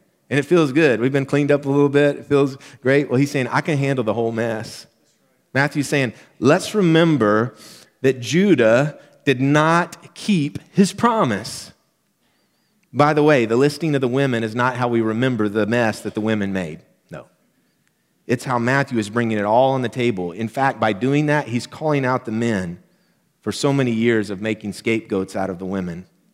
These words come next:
He's not letting us skip over Judah.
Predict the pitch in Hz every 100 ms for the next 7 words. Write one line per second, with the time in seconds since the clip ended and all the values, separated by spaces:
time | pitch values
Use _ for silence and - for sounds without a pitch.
0 | _ _ _ _ _ _ _ _ _ _
1 | _ _ _ _ _ _ _ _ 123 127
2 | 139 131 127 117 110 - 120 - 110 107
3 | 107 151 143 135 110